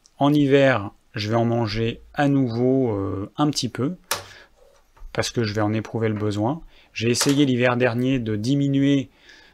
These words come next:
les céréales, mais vraiment au mini minimum, et je me rendais compte que je, je, je pouvais pas. J'avais, j'avais une faim, ma quantité de protéines animales, je mange toujours la même chose, parce que mon corps il n'a pas besoin de plus, hein, ça sert à rien de, d'en manger trop,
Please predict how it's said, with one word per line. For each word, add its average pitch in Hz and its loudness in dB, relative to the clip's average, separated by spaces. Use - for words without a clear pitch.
les 120 -2
céréales, 123 2
mais 110 0
vraiment 135 0
au 143 2
mini 143 0
minimum, 123 0
et - -10
je 104 -6
me 110 -2
rendais 107 -4
compte 147 -4
que 139 -2
je, 98 -6
je, 92 -8
je - -14
pouvais 120 -4
pas. - -8
J'avais, 110 2
j'avais 101 -4
une 104 -4
faim, 170 0
ma 117 -2
quantité - -4
de 113 -10
protéines 120 -4
animales, 113 2
je 104 -6
mange 104 -8
toujours 127 -4
la 113 -2
même 101 -4
chose, 139 -4
parce - -10
que 123 -4
mon 104 -4
corps 117 -2
il - -4
n'a 98 -4
pas 107 -4
besoin 101 -4
de 98 -4
plus, - -10
hein, 113 -6
ça 104 -12
sert 110 -6
à 98 -4
rien 117 -4
de, 98 -6
d'en 101 -6
manger 101 -6
trop, 170 -4